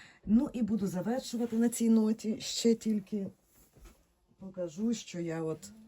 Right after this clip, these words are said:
перенесла, м, бачите, дівчину свою трошки віддалю, перенесла на раму, тому що вона от була в мене на снапах.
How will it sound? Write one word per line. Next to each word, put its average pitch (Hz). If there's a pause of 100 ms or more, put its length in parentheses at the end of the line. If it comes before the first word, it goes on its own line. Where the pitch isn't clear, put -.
(540)
перенесла, 170 (920)
м, 156
бачите, 165
дівчину 165
свою 170
трошки -
віддалю, 147 (520)
перенесла 170
на 170
раму, 147 (420)
тому 160
що -
вона 156
от 156 (440)
була 156
в 156
мене 160
на 151
снапах. 185